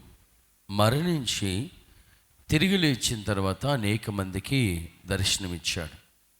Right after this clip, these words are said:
ఎమ్మౌస్ గ్రామానికి వెళ్తున్న ఇద్దరితో దేవుడు మాట్లాడాడు,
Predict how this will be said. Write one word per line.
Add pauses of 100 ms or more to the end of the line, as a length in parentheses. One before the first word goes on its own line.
(840)
ఎమ్మౌస్
గ్రామానికి
వెళ్తున్న
ఇద్దరితో
దేవుడు
మాట్లాడాడు,